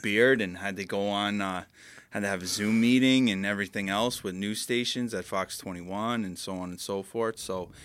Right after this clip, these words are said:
uh, I was absolutely, uh, taken back by that too. Uh, you know, knowing that we were gonna have a season, how it was gonna look, I did not know.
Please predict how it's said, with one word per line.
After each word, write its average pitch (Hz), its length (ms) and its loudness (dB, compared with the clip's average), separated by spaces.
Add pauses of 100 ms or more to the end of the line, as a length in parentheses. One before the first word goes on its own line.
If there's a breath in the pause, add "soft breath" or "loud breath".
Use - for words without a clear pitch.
(320 loud breath)
uh, 87 460 -2 (180)
I 101 140 2
was 101 440 -2 (180)
absolutely, 95 920 -6
uh, 90 300 -6 (920 soft breath)
taken 95 340 -2
back 95 340 0
by 95 160 -2
that 92 280 -4
too. 110 340 0 (260)
Uh, 92 480 -6 (220)
you 110 100 -6
know, 98 120 -4
knowing 120 420 6
that 107 180 2
we 107 140 0
were 104 140 2
gonna 104 260 -2
have 101 180 -4
a 92 60 -8
season, 98 540 -6 (440 soft breath)
how 107 260 0
it 101 100 0
was 101 180 -8
gonna 95 220 -6
look, 98 320 0
I 90 80 -2
did 85 180 -10
not 85 240 -8
know. 101 400 0